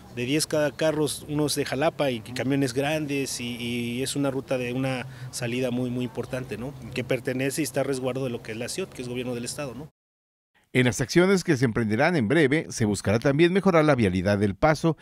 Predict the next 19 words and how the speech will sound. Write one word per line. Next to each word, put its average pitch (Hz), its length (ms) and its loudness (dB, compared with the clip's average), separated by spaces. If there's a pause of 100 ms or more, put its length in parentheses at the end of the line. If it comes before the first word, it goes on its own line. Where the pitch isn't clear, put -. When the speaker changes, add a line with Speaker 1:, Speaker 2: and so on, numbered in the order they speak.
(180)
Speaker 2:
que 240 140 4
se 214 160 6
usa 233 300 4
cuando 156 440 6
hay 202 140 8
manifestaciones 90 1000 0 (220)
o 113 240 6
accidentes, 127 840 2 (440)
pues - 300 0 (100)
siempre 180 360 4
se 139 100 2
complica, 95 600 -2 (220)
y 110 140 2
así 185 400 2 (240)
usarla 120 640 2
sería 98 580 2 (120)
una 117 260 4
ruta 147 440 4
alterna 95 640 2